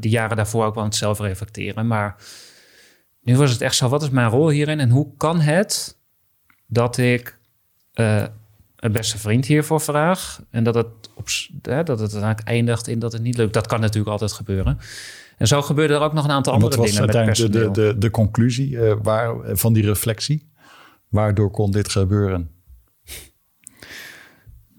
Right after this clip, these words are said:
Speaker 1: Eh, dat je het allemaal zelf in de hand hebt en dat het puur mijn eigen angst was van: "Als Steven er straks alleen staat, is hij weer alleen het jongetje."
Speaker 2: Hmm.
Speaker 1: Het verlegen jongetje, die kan dat, jij kan dat niet,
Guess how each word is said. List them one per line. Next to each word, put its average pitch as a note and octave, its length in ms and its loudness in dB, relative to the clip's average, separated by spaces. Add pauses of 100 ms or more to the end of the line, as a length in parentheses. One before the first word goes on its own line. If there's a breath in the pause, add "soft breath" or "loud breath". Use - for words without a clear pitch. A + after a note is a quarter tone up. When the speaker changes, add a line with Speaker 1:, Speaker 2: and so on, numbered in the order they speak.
Speaker 1:
Eh, C3 180 -8
dat A2+ 140 0
je C#3 60 0
het C3 80 0
allemaal B2+ 220 2
zelf B2 260 2
in C3 80 4
de A#2 60 2
hand C3 220 0
hebt G#2 240 0
en A2+ 80 -2
dat A2+ 120 2
het A2 160 -2
puur B2 240 2
mijn A#2 240 2
eigen A2+ 720 0 (280)
angst C#3+ 320 0
was A2+ 320 0
van: A#2+ 160 -2
"Als A#2 160 0
Steven B2 340 0
er A2 80 0
straks A#2+ 280 -2
alleen A#2+ 220 4
staat, A2+ 180 2
is A2+ 160 -2
hij A#2 100 -2
weer A2 360 2
alleen A2+ 240 2
het G#2+ 160 2
jongetje." A2+ 480 0 (240)
Speaker 2:
Hmm. G2 460 4
Speaker 1:
Het B2+ 200 -4
verlegen G#2+ 340 0
jongetje, G#2+ 380 0
die G#2 140 -4
kan A2+ 180 0
dat, A2 160 0
jij A2 220 0
kan A2+ 200 -2
dat A2 180 -2
niet, A2 400 0